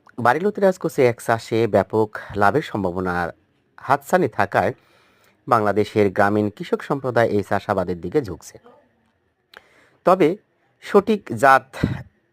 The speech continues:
নির্বাচন করে চাষ না করায় অধিকাংশ কৃষক এই চাষাবাদে লসের সম্মুখীন হচ্ছেন। তাই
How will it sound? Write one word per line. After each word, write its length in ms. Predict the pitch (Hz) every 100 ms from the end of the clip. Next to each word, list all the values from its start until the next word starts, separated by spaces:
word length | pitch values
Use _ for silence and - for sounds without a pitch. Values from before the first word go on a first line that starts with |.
| -
নির্বাচন 520 | 127 147 139 131 120 117 -
করে 180 | 110 101 104
চাষ 160 | 113 110 101
না 80 | 95
করায় 240 | 95 87 87 -
অধিকাংশ 340 | 107 113 98 92 -
কৃষক 260 | 107 127 170 -
এই 80 | 92
চাষাবাদে 480 | 95 90 95 87 123 196 _ _ _ _ -
লসের 280 | 107 104 196
সম্মুখীন 380 | - 78 76 82 85
হচ্ছেন। 220 | - - - _ _ _ _ _ _ _ _
তাই 160 | 170